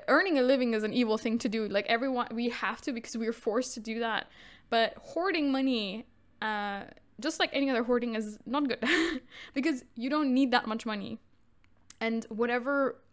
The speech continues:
excess money you have, you will, if you're driven by capitalist, uh, interests and by greed, then you won't have any incentive to share that money either. Like, I mean, uh, there's this episode on,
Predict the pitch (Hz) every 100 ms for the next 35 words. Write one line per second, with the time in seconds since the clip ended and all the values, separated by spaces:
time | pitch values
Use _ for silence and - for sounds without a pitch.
0 | _ _ - 262 269 262 247 226 220 214
1 | 226 220 202 - _ - - - 247 302
2 | 330 330 - - - _ 254 254 285 226
3 | 311 339 294 226 208 196 - 247 247 226
4 | 214 214 - - - 208 202 - 294 311
5 | 226 196 208 196 196 190 220 214 202 196
6 | 196 - 220 226 240 277 269 240 226 220
7 | 240 233 - - 254 214 190 233 202 208
8 | 214 185 190 - - - 233 247 254 262
9 | 262 254 - - _ - 226 226 220 214
10 | 285 311 - 247 294 - 294 294 233 226
11 | 226 220 208